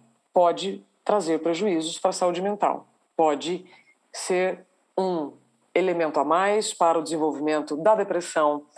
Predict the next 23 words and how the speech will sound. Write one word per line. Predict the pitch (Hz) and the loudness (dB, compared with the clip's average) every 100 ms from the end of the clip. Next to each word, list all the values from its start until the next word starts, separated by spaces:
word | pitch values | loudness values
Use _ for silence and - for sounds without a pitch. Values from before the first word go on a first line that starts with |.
| - | -6
da | 160 190 | -2 0
ansiedade | 190 190 165 151 | 0 -2 0 0
patológica, | 151 151 160 147 135 131 135 | 0 0 2 2 2 0 -2
da | 156 - | 0 0
síndrome | - 170 139 143 | 0 -4 -2 -4
de | |
burnout. | 135 147 139 120 120 - - - - - - | -2 -2 -2 -4 -4 -10 -14 -16 -14 -16 -6
Queria | - 240 | 0 2
entender | 240 233 | 2 2
contigo | 247 226 - 233 233 247 - 220 | 0 -2 -2 0 0 -2 -2 -2
um | 220 | 2
pouco | 247 254 254 | 4 4 2
deste | 214 226 214 | 0 -2 -4
cenário | - 233 202 208 | -2 2 4 4
da | 190 | 2
saúde | 196 208 208 202 | 2 2 0 0
mental | 196 196 202 | 0 2 2
e | |
a | |
população | 202 202 196 180 214 202 185 | 2 0 0 0 0 0 0
negra. | 165 135 139 123 - | 0 0 -2 -2 -4
Você | 175 - | -2 -2
tem, | 202 226 226 | -2 0 2